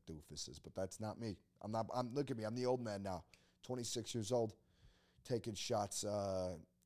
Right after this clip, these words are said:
at kids who are younger than me, man. My buddy, who's a year or two older than me, I'm not sure. I think he's a year older. He was like, "Yeah, man, it's scary."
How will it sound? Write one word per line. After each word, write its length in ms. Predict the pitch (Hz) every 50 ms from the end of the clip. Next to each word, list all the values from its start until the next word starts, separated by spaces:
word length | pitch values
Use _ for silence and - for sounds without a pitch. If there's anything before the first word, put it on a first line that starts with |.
| _ -
at 140 | 104 95 -
kids 260 | - - 107 95 90
who 80 | 98 92
are 40 | 92
younger 260 | 90 92 90 87 90
than 120 | 85 85
me, 80 | 82 85
man. 220 | 85 85 85 87 82
My 80 | 104 113
buddy, 360 | 98 123 123 113 110 107 98 - - - - _ _
who's 120 | - 98
a 60 | 98 92
year 220 | 95 101 104 104
or 60 | 98
two 200 | - - 117 101
older 200 | 95 92 90 92
than 180 | 85 85 87 87
me, 140 | 85 80 - _ _ - 87
I'm 120 | 90 85
not 160 | 85 82 -
sure. 160 | - - 85
I 40 | 82
think 160 | - 85 78
he's 140 | 80 80 73
a 60 | 78
year 200 | 80 82 82 82
older. 260 | 82 76 76 78 80 - - - - - - - _ -
He 220 | - - 110 107
was 160 | 101 98 82 90
like, 160 | 87 82 -
"Yeah, 140 | 95 90 87
man, 200 | 85 85 85 82
it's 120 | - -
scary." 440 | - - - 92 90 90 87 85